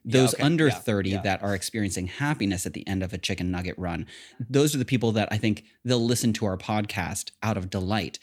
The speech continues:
Speaker 1: Yeah.
Speaker 2: And those that are above thirty, that, you know, that forty-eight percent, they are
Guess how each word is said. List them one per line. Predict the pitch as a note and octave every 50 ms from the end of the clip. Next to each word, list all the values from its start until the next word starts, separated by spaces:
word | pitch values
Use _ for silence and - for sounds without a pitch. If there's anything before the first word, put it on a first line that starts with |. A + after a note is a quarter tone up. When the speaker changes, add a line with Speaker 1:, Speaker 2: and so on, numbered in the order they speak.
| - - -
Speaker 1:
Yeah. | F#3+ F#3
Speaker 2:
And | B2+ C3
those | C3+ C#3+ C#3 C3+
that | C#3 B2
are | A#2 A2+
above | A2 G#2+ A2 C3+ D#3 E3+ -
thirty, | - - A#2+ A2 G#2 G2 F#2+ F#2+ F2+ - - _ -
that, | A2 A2 G2+ - _
you | - A#2 A2
know, | F#2+ F#2+
that | F#2+ - - _
forty-eight | - B2 A#2 G#2+ G#2 G2+ G#2 G2+ -
percent, | - G2 - G2 F#2 G2 - - - - _ -
they | A2+ A#2+ B2+ B2+ B2+ B2 B2 B2 A#2 - A#2
are | A2+ A2+ A2 G#2+ G#2 G2+ G2+ F#2+